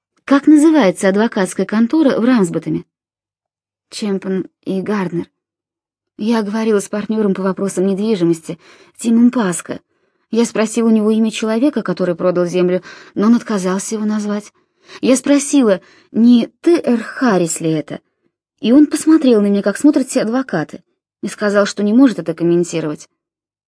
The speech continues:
Но по его тону я поняла, что так оно и есть». Я посмотрела на имена, наспех нацарапанные в блокноте.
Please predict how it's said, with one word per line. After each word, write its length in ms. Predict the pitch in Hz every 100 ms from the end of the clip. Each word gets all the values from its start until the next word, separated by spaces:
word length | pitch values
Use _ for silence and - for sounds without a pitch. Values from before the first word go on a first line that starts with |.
| _
Но 300 | - 190 180
по 80 | 175
его 180 | 190 190
тону 240 | 226 247
я 140 | 196 180
поняла, 400 | 185 180 185 190
что 220 | - 175
так 200 | 190 196
оно 200 | 170 147
и 100 | 151
есть». 360 | 165 165 - _ _ _ _ _ _ _ _ _ _ _ _ _ _ _ -
Я 360 | 185 226 220
посмотрела 560 | 214 208 214 202 208 196
на 140 | 196
имена, 320 | 190 208 269 - - - -
наспех 500 | 202 233 269 - 240
нацарапанные 600 | 220 208 208 247 247 233
в 40 | 208
блокноте. 600 | 233 247 208 156 - -